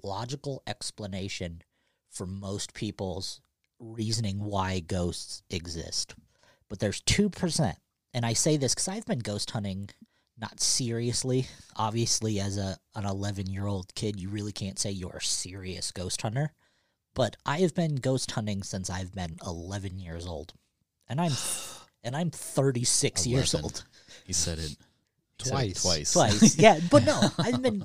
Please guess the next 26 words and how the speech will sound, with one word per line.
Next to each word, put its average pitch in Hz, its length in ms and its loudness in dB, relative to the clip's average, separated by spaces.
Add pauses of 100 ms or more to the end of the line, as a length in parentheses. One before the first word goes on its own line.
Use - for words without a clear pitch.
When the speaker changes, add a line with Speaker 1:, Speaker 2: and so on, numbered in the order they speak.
Speaker 1:
I'm 185 380 -2
thirty-six, 226 720 2
and 123 80 -2
I've 131 160 -2
been 127 140 0
hunting 151 420 -2
ghosts 127 420 0
on 120 220 -4
and 113 160 -2
off 98 400 -6
for - 240 -6
the 104 280 -4 (200)
twenty-five 127 800 -4
years. 85 460 -8 (580)
Speaker 2:
What 107 60 -8
do - 0 -
you 113 80 2
Speaker 1:
So, 120 40 6
Speaker 2:
mean 110 180 2
hunting? - 520 -10 (340)
Speaker 1:
legitimately 147 920 4
trying 127 380 -2
to 123 60 -4
find 110 280 -2
an 90 100 -6
explanation. 80 680 -8